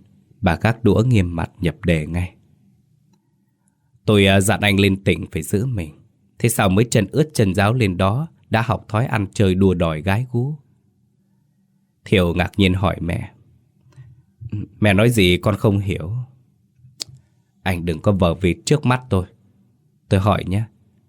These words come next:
anh lên tỉnh học thì hà cớ chi đòi cha anh giao tiền của về tay ê hề hả?" "Ờ, con đâu có ý." Không để Thiệu nói hết ý,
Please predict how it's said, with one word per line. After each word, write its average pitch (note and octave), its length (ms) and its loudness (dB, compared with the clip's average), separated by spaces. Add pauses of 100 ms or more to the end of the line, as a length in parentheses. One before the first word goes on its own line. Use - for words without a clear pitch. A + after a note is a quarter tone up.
(180)
anh G2+ 200 2
lên G#2 180 2
tỉnh D#2+ 220 0
học F2+ 280 -2
thì F2 100 0
hà E2+ 220 -2
cớ C3 280 0
chi G2+ 180 4
đòi E2+ 260 0
cha G#2+ 180 -2
anh G2 200 0
giao F#2+ 200 0
tiền D#2+ 260 -2
của F2+ 420 -2
về E2+ 180 0
tay G2 320 -2 (260)
ê G2+ 180 2
hề E2 340 -4
hả?" F2 240 -4 (1300)
"Ờ, - 120 -8 (300)
con F#2+ 180 2
đâu F#2+ 180 4
có A2+ 100 2
ý." B2 420 0 (2750)
Không A#2 200 0
để F2 120 2
Thiệu A2+ 220 2
nói G#2+ 220 2
hết D3+ 240 -2
ý, C#3 300 2